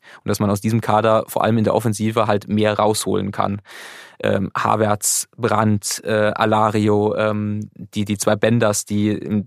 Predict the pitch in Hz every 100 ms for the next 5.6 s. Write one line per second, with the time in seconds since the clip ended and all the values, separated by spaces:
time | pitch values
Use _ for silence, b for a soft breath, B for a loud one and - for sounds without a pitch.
0 | _ - 110 104 110 101 - - - 110
1 | 104 104 98 110 - 107 104 98 104 104
2 | 107 104 101 104 107 107 104 - 107 104
3 | 104 - 104 101 101 107 113 107 107 101
4 | 107 104 104 104 101 104 104 104 101 -
5 | 117 107 107 107 107 104